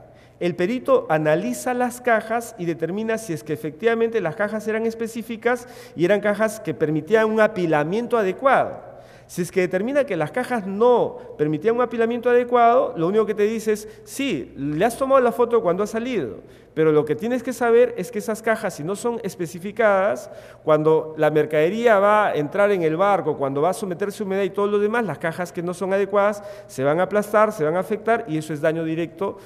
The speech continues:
con el total de la mercadería y por tanto eso no es responsabilidad del seguro, sino es tu responsabilidad, así que por más que tengas una cláusula A, eso no lo cubre el seguro". Entonces, en esos casos tengan mucho cuidado.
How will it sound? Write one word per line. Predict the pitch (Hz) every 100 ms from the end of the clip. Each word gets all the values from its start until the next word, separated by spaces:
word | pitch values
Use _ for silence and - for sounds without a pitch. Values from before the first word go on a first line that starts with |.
| - -
con | 131
el | 131 127
total | 127 156
de | 165
la | 170
mercadería | 170 165 175 190
y | 156
por | 131 131
tanto | 160 160 160
eso | 151 156
no | 156
es | 214
responsabilidad | 208 202 156 160 165
del | 165
seguro, | 170 180
sino | 175 135 151
es | -
tu | 233
responsabilidad, | 226 226 220 214 196 214 220 - - -
así | 143 202
que | 196
por | 151 156
más | 196
que | 208
tengas | 202 208 208
una | 202
cláusula | 202 208 208 196 190 190 220
A, | 220 - -
eso | 151 165
no | 156 160 202 226 -
lo | 139 127
cubre | 156 151
el | 135
seguro". | 127 113 98 - - - _ _ _ _ _ _ _ _
Entonces, | 104 139 147 151 143
en | 123
esos | 143 160 160
casos | 165 165 -
tengan | 147 147
mucho | 139 139 147
cuidado. | 127 120 98